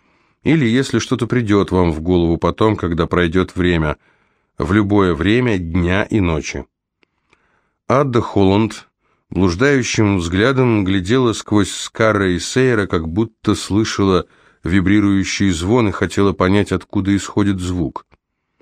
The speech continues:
«Мне нужно знать, что она была за девочка. Расскажите мне все, что сможете».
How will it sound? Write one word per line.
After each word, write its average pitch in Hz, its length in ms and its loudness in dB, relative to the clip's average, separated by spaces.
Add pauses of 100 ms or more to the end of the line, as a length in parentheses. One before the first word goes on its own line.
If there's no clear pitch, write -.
(840)
«Мне 113 300 4
нужно 127 340 2
знать, 135 440 0
что 127 320 -2
она 131 180 0
была 107 260 2
за 104 120 0
девочка. 82 640 -2 (480)
Расскажите 87 640 -2
мне 87 260 4
все, 90 240 -4
что - 180 -8
сможете». 69 640 -6